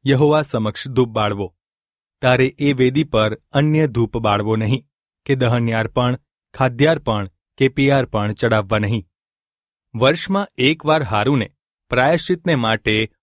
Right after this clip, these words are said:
પાપાર્થાર્પણનું રક્ત લઈને શીંગ ઉપર લગાડી વેદીને પવિત્ર કરવાની છે. પેઢી દર પેઢી નિયમિત રીતે આ વાર્ષિક વિધિનું પાલન કરવું,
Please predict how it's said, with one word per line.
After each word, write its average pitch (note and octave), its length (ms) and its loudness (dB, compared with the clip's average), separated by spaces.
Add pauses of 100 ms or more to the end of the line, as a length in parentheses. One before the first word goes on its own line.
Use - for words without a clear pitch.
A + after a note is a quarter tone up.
(120)
પાપાર્થાર્પણનું D3 1000 0
રક્ત A2+ 260 -4
લઈને A2+ 460 0 (380)
શીંગ E3+ 340 0
ઉપર - 360 -2
લગાડી A#2 460 -2
વેદીને A2 360 -2
પવિત્ર A2 420 -2
કરવાની A2 400 -4
છે. - 220 -8 (360)
પેઢી D#3 440 4
દર A#2 200 0
પેઢી A2 440 -2 (360)
નિયમિત E3 520 0
રીતે B2 360 0
આ A#2+ 200 -2
વાર્ષિક C3 540 -2
વિધિનું G#2+ 380 -4
પાલન A2 360 -2
કરવું, G#2 360 -6